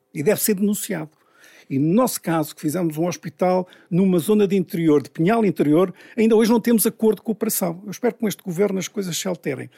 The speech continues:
Mas, de facto, foi uma situação muito negativa e todos nós devemos ter esta percepção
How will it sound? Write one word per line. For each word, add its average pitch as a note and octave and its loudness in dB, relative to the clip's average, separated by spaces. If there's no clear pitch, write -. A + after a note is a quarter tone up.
Mas, F#3+ 2
de - -8
facto, - -4
foi F#3+ -4
uma F#3+ -2
situação F#3 -4
muito F3 -6
negativa D#3+ -4
e C3+ -4
todos E3 -4
nós F3 -4
devemos E3+ -4
ter E3+ -6
esta D#3+ -6
percepção D#3 -6